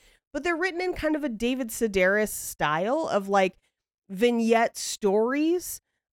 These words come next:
of weird things that happens to him. And he does have kind of a good knack for isolating what stories would be interesting, which of course makes it difficult to, like, fact check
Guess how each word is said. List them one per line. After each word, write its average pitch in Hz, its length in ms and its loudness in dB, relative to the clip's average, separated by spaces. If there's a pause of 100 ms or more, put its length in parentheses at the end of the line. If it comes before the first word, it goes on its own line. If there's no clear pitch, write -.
(100)
of 214 200 2
weird 240 340 -2
things 247 180 0
that 220 80 -2
happens 226 440 0
to 285 60 -6
him. 294 180 2
And 311 80 4
he 311 80 2
does 320 300 2
have 262 640 0
kind 294 340 -2
of 269 100 -6
a 240 60 -2
good 233 640 2 (420)
knack 220 440 0
for - 260 -6
isolating 214 680 0
what 196 200 2
stories 196 480 -2
would 185 140 -6
be 175 200 -10
interesting, 277 680 -4
which 269 160 -4
of 294 120 -6
course 330 280 -4
makes 214 220 0
it 175 120 -12
difficult 180 560 -4
to, 175 100 -6
like, 147 400 0 (640)
fact - 540 -6
check 170 500 0